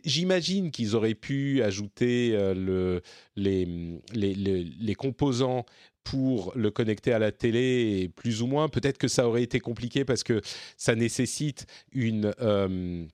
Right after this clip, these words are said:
augmentation de la fréquence, euh, du processeur de l'appareil pour qu'elle puisse afficher du mille quatre-vingts p.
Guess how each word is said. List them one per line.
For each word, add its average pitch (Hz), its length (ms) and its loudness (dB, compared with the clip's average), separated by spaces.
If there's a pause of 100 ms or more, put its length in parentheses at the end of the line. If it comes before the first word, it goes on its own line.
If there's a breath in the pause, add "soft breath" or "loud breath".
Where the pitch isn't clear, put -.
(720)
augmentation 127 760 0
de 113 100 2
la 101 120 2
fréquence, 120 640 -2 (320 loud breath)
euh, 98 160 2
du 98 160 -6
processeur 107 600 -2
de 98 80 0
l'appareil 131 560 0 (220 loud breath)
pour 107 140 -2
qu'elle 107 200 0
puisse - 260 -6
afficher 123 480 0
du 107 380 -2
mille 107 200 -4
quatre-vingts 104 480 0
p. 147 320 0